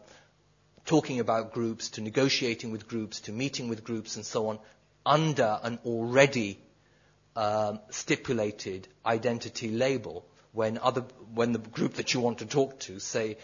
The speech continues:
"Ah, but we think of ourselves in a, in a, in a different way." So I, I think that there are certainly aspects of being, being a Muslim that are clearly not just about belief or practice, that,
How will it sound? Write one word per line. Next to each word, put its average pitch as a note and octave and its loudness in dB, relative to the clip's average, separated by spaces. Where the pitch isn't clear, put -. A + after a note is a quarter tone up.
"Ah, A2+ 2
but - -4
we B2+ -4
think B2 -6
of A2 -4
ourselves G#2+ -2
in G#2+ -6
a, G2+ -6
in G#2+ -4
a, A2 -2
in A2 -6
a G#2 -4
different G#2+ -4
way." B2+ 2
So B2+ 8
I, C#3 8
I D#3 12
think C#3 0
that - 2
there B2 6
are A2+ 10
certainly A#2+ 4
aspects - -4
of G#2+ -4
being, A2+ 0
being A#2 0
a A2+ 0
Muslim A#2 2
that A#2 2
are A#2+ 4
clearly C3 0
not D3 0
just - -6
about G2 -4
belief G2 -10
or F2+ -10
practice, - -18
that, G#2 0